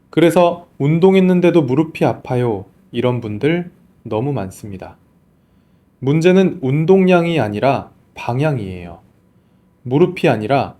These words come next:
엉덩이에서 힘을 써야 몸이 제대로 일어납니다. 자, 이제 한번 점검해 볼까요?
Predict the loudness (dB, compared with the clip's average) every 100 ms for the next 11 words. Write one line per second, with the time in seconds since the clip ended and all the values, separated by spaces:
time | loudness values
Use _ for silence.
0 | _ -4 -2 0 2 2 2 0 0 -2
1 | 0 -2 -2 -2 0 2 0 -4 -4 -4
2 | -4 -6 -4 0 0 -2 -8 -12 -14 -16
3 | -18 _ _ _ _ _ _ _ _ _
4 | _ _ _ _ _ _ _ _ _ -2
5 | 0 2 2 2 2 0 -4 0 0 0
6 | -2 -4 -6 -6 -10